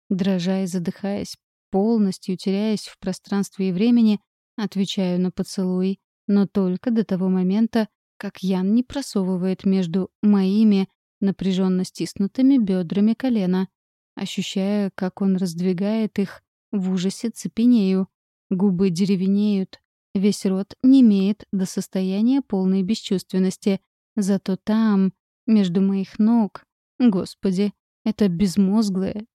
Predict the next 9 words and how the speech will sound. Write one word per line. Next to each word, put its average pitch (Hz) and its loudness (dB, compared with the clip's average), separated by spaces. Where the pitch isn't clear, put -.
беспринципная 202 0
и 220 0
бессовестная 196 -2
точечка - -6
превращается 185 -4
в - -14
центр 190 -2
моего 196 2
мира. 190 2